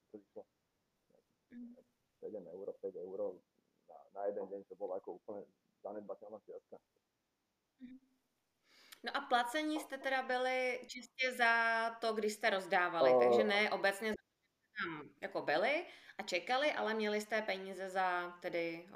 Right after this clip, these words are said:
Speaker 2: o, ty session.
Speaker 1: Mm, platení sme boli vlastne tak, že, eh, nám bolo povedané, že keď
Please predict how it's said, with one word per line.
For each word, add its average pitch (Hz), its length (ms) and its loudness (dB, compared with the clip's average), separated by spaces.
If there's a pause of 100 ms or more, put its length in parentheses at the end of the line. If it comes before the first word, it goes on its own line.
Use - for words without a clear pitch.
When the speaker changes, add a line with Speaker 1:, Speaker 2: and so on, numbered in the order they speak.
(180)
Speaker 2:
o, 160 40 -14
ty 180 120 -10
session. - 400 -8
Speaker 1:
Mm, 185 220 -14 (120)
platení 240 460 2
sme 214 160 0
boli 175 240 0
vlastne 151 320 -2
tak, 120 240 -4 (320)
že, 107 120 0 (600)
eh, 101 340 -6
nám 127 140 -6
bolo 127 220 4
povedané, 123 420 -2
že 110 140 -16
keď - 120 -14